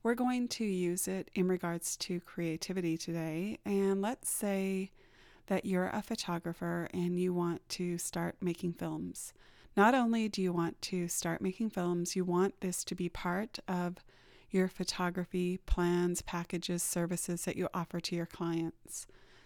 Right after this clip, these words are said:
So you want to feel pretty good about your filmmaking skills. It doesn't mean you have to be amazing. It's simply you need to feel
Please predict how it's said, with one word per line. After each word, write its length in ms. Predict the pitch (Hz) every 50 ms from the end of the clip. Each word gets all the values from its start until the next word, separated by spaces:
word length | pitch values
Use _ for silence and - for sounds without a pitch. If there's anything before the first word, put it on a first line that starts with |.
| - -
So 180 | - - - 196
you 560 | 196 196 185 185 196 202 202 202 208 214 202 - - - - _ _ - -
want 460 | - 185 180 185 196 208 214 - - -
to 140 | - 240
feel 260 | - - 233 208 190 180
pretty 320 | - - 190 190 208 208
good 480 | 196 196 180 165 160 160 170 - - - - - - - - - - - _ -
about 600 | - 190 175 180 175 170 165 160 160 - - - - - - -
your 440 | - 196 180 175 170 170 170 170 170 - -
filmmaking 640 | 175 170 170 170 170 165 160 160 - - 170 165 165
skills. 640 | - - - 165 147 - - 196 - - - - - - _ - - - - - - - - -
It 60 | -
doesn't 240 | 180 190 196 226 247
mean 160 | 247 247 247
you 80 | 240 233
have 160 | 226 208 -
to 80 | - -
be 120 | 202 190
amazing. 800 | 180 175 175 165 170 175 175 - - - - 156 170 196 208 208 - _ - -
It's 240 | 196 185 - - -
simply 720 | - - - 185 185 185 - - 180 180 180 175 180 180 -
you 100 | - 185
need 260 | 175 175 175 175 170 -
to 200 | - - 185 175
feel 560 | - - - 175 175 175 175 170 170 175 -